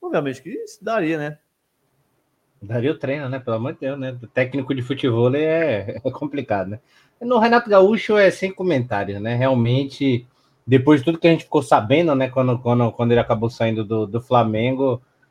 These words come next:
Speaker 2: realmente é, é vergonhoso, é vergonhoso. Eu já, eu já falei uma vez que, que eu preferi o Renato Gaúcho ao Rogério Ceni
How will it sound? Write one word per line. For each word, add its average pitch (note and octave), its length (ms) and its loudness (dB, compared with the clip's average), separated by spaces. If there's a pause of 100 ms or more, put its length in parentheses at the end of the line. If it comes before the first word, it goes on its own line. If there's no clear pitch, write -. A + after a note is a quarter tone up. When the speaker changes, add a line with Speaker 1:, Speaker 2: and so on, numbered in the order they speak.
(180)
Speaker 2:
realmente C3 560 4
é, C#3 140 2
é C#3 120 6
vergonhoso, C3+ 680 2
é G#2+ 160 -2
vergonhoso. B2+ 840 0 (380)
Eu A#2+ 120 4
já, C#3+ 240 6
eu C#3 100 6
já D3 140 4
falei D3+ 260 4
uma D3+ 160 4
vez C#3 240 0
que, C3+ 220 -2
que C3+ 100 -2
eu B2 60 0
preferi C3+ 360 -2
o C#3 40 2
Renato C#3 320 0
Gaúcho C3 360 4
ao C3 100 6
Rogério B2+ 360 2
Ceni C3+ 480 -4